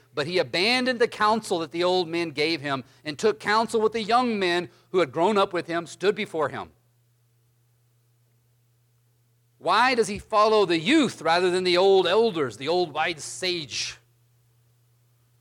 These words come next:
Well, we all know that a fourteen-year-old child who abandons school to go,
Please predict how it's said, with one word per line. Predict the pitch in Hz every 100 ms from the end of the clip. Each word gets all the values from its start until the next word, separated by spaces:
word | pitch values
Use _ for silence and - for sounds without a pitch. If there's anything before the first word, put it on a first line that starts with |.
| _ _ _
Well, | 139
we | 147 170
all | 185
know | 220 143 160
that | 151 139
a | 131
fourteen-year-old | - 180 180 175 175 180 175
child | 151 143 160 156
who | 147
abandons | 113 147 170 190 -
school | - 143
to | 151
go, | 151 160 156